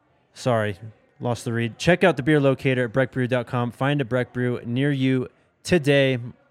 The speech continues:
Continuing on with the show, we did have contract details come out from our friend Brian Howell over at the Boulder Daily Camera. It seems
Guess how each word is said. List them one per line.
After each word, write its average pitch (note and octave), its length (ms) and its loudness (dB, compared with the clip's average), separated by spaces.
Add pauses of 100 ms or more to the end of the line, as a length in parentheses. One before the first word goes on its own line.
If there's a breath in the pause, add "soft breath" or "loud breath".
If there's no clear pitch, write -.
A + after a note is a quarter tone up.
(640)
Continuing E3+ 440 0
on D3 160 2
with A#2+ 60 -6
the - 60 -10
show, B2+ 360 -2 (460 soft breath)
we C3 120 0
did D#3+ 140 2
have F3 200 0
contract D#3+ 520 -2
details B2+ 480 -2
come B2 260 -2
out C3+ 440 -4 (380 soft breath)
from B2+ 320 -4
our B2 180 -4
friend B2 260 -2
Brian B2+ 280 -2
Howell B2 340 0
over B2+ 200 0
at A#2+ 80 0
the A#2+ 60 -10
Boulder A#2+ 260 -2
Daily A#2 260 -4
Camera. A#2 540 -4 (600 soft breath)
It - 120 -12
seems G3 560 -6